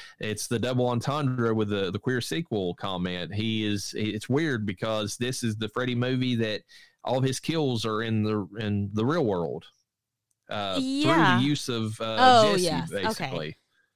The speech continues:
Speaker 1: Uh, Marshall Bell plays Coach Schneider. Uh, he was in The Rum Diary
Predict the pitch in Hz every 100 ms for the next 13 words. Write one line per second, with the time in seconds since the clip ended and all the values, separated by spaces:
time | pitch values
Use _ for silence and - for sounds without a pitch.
0 | _ _ _ _ _ _ _ _ _ _
1 | _ - 117 101 95 92 92 - - 110
2 | 123 175 - 143 110 123 175 139 113 120
3 | 110 - 135 139 - - 117 175 104 107
4 | 135 - - - 98 90 87 90 90 113
5 | 120 107 113 95 107 190 139 98 92 98
6 | 131